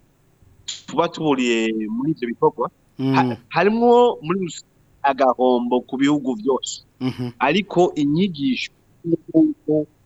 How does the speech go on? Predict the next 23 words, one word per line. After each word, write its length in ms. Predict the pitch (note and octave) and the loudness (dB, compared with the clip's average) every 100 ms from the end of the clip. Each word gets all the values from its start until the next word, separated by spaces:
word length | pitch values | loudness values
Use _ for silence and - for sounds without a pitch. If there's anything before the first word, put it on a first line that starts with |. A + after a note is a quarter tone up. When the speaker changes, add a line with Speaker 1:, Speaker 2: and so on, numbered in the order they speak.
| _ - | _ -6
Speaker 1:
u 60 | B2 | 0
Burundi 360 | C3 D3+ D#3+ E3 | 4 4 4 2
buba 120 | C#3 | 2
bwashatse 420 | D3 D#3 C#3 - | 2 0 -2 -8
kubwira 580 | - B2+ D3+ D3 C3+ B2+ - | -12 -8 -6 0 0 0 -2
u 80 | |
Rwanda 400 | B2+ C3 C3+ C3+ | -2 2 2 2
ati, 240 | B2+ - - _ _ | -6 -10 -20 _ _
"Ivyo 340 | G3+ E3 F#3 G#3 | -8 0 2 2
muriko 500 | G3 G3 - F3+ F3+ | 0 -8 -14 -8 -6
murakora 480 | E3+ D3+ F#3 F3+ D#3+ | -4 -4 -2 -4 -4
sivyo, 480 | - F#3 D3+ E3+ F#3 - _ - | -10 -16 -4 -2 -2 -6 _ -2
ni 180 | C#3+ D#3+ | 2 4
mwikubita 580 | F3 F3+ - F#3+ - | 4 0 0 -2 0
agashi." 420 | C#3 C#3 A2+ - _ | 2 0 -2 -10 _
Speaker 2:
Mm. 480 | C3+ C#3 C3 B2 A#2 G#2+ _ | -2 2 2 0 -4 -10 _
Speaker 1:
Iyo 440 | A#2+ D3 D#3 E3+ E3 | 2 4 6 4 2
igihugu 400 | B2+ A#2 D3 C#3 | -2 0 0 -2
kineze, 280 | B2+ B2+ B2+ _ _ _ _ _ _ - | -2 -4 -4 _ _ _ _ _ _ 0
nubwo 460 | C3 D3+ E3+ D#3+ E3+ | 4 6 4 4 2
butumwa 420 | E3 E3+ G3+ E3 | 2 -2 0 2
buba 200 | D3+ E3+ | 2 2
burimwo, 800 | E3+ E3 - _ E3+ E3 E3+ | 0 -4 -6 _ -8 -6 -6